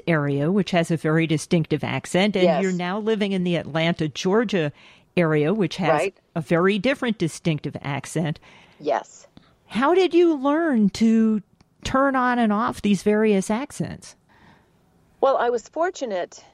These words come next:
Speaker 2: that my parents moved to upstate New York when I was in the sixth grade. I had a very thick Boston accent at that point. And, uh,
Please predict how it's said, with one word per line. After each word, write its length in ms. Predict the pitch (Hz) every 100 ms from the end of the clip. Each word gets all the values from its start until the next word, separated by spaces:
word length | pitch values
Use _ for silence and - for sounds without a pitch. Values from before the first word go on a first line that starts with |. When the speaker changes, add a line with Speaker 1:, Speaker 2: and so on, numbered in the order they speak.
| _ _ 160
Speaker 2:
that 220 | 196 180
my 180 | 185 175
parents 460 | - 226 220 208 208
moved 260 | 196 190
to 140 | - 185
upstate 420 | 175 - 190 180
New 100 | 180
York 400 | 180 175 175 160
when 120 | 165
I 140 | 160 165
was 120 | -
in 80 | 160
the 80 | 151
sixth 380 | - - -
grade. 420 | - 160 135 131 _ _ - -
I 180 | 147 175
had 160 | 180 156
a 60 |
very 540 | 147 208 220 220 185 170
thick 280 | 185 160 -
Boston 460 | 160 156 - 160
accent 460 | 151 156 - 160 151
at 100 | 151
that 240 | 156 147
point. 380 | - 165 147 - - - - -
And, 380 | 185 180 180
uh, 240 | 180 165